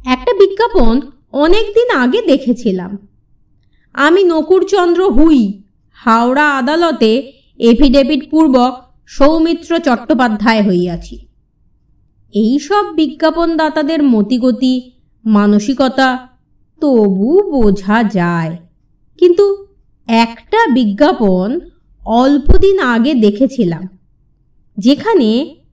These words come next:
জয়ন্ত দাস বলে এক ব্যক্তি জানিয়েছেন যে তিনি জয়ন্তানুজ রায়চৌধুরী হলেন।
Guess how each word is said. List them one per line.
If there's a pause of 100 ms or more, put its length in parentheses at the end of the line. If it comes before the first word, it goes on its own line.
(200)
জয়ন্ত
দাস (160)
বলে (220)
এক
ব্যক্তি
জানিয়েছেন (440)
যে
তিনি (440)
জয়ন্তানুজ
রায়চৌধুরী
হলেন।